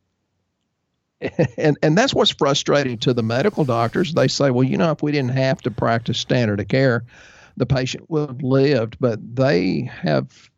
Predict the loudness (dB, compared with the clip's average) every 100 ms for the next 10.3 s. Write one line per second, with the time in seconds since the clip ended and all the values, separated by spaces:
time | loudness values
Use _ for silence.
0 | 0 2 4 2 2 -2 -4 -2 -2 -4
1 | -2 0 2 2 0 0 0 0 0 -2
2 | -2 0 0 0 2 2 0 -4 -14 -18
3 | -20 -20 -14 -2 2 4 2 2 0 0
4 | 0 0 -2 -6 -6 -4 -4 -2 0 0
5 | 0 0 2 2 2 2 2 2 2 2
6 | 0 0 -2 -2 -4 -4 -2 0 0 0
7 | 0 0 -2 -8 -2 0 0 0 -6 -8
8 | -18 -20 -20 -12 0 2 4 2 2 2
9 | 2 2 2 0 0 0 0 -2 -2 0
10 | -2 -4